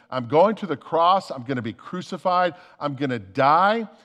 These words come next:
and then I'm gonna be resurrected from the dead, and all of that, God the Father, make sure that all that I do and what happens in my life, that your glory is shown."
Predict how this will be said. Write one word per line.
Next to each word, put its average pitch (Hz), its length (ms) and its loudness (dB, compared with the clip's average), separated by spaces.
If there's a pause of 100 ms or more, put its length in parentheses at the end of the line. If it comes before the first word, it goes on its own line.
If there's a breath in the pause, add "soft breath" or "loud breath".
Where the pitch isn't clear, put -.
(180 soft breath)
and 139 120 -4
then 147 140 0
I'm 139 140 2
gonna 135 180 -2
be 127 320 -2
resurrected 170 720 0
from 151 140 -8
the 135 80 -4
dead, 151 340 0
and 139 160 -6
all 202 240 2
of 208 80 0
that, 196 320 2 (320 loud breath)
God 175 300 4
the 160 80 -14
Father, 180 440 2 (200 soft breath)
make 165 320 0
sure 214 240 -4
that 151 200 -2
all 202 280 6
that 185 200 -6
I 156 200 4
do 160 320 0
and 135 100 -4
what 135 140 -2
happens 151 360 -6
in 147 60 -6
my 143 140 0
life, 139 240 2
that 120 180 -8
your 156 380 -2
glory 143 520 -4
is 113 80 -8
shown." 104 580 -8